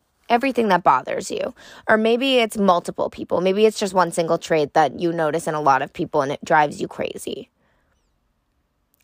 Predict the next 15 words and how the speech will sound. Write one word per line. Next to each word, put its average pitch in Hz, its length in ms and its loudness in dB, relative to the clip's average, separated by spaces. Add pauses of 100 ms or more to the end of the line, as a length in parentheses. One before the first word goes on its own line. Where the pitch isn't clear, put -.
Something 277 320 4
that 226 140 4
really 220 580 2
brings 185 460 0
out 156 320 4
an 170 80 -4
emotional 160 560 -2
reaction 143 500 -4
in 139 160 -8
you, - 160 -6
that - 140 -4
just 165 200 -10
really 208 680 0
aggravates 156 720 -2
you. - 280 -8